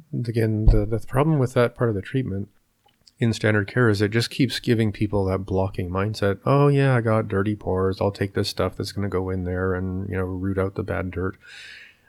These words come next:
Um, well, we're not talking about the fact that, "Oh yeah, these compounds are to go in there and change the metabolic P H, the overall,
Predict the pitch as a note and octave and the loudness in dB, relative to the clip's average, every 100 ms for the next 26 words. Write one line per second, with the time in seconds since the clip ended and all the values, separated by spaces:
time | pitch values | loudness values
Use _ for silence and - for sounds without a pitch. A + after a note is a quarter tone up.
0 | _ G2 F2+ F2+ F#2 F2+ F#2 G#2 A#2+ _ | _ -4 -2 -2 -4 -6 -6 -8 -10 _
1 | _ B2 G#2+ G#2+ G#2 - A2+ - G2+ F#2+ | _ -2 0 2 0 0 -2 0 -2 -2
2 | G2 G2 G2 G#2+ - B2 B2 A2 G2 A2 | -4 -4 -4 -2 0 2 2 2 0 -2
3 | - A#2 A2+ A2 G#2 G2 G2 F#2+ F#2+ F#2 | -2 -2 0 0 -2 -2 -2 -2 0 0
4 | F#2 F#2+ F#2 F#2 F#2 - G2+ G2 G2+ G2+ | -2 -2 -2 -4 -6 -6 -2 -2 -4 -4
5 | G2+ F#2 F#2 G2+ G2 G#2 G#2 G2 F#2+ F#2 | -4 -2 -4 -4 -2 0 0 -2 -2 -4
6 | - - - - - _ - A2 G2 F#2+ | -6 -14 -20 -20 -20 _ -8 -2 0 0
7 | G2 - - B2+ G2+ F#2+ F2+ F2 F2 F#2 | -2 -6 -6 -6 -4 -4 -2 -2 -4 -6
8 | F#2+ F#2 F#2 F2+ | -4 -2 -4 -4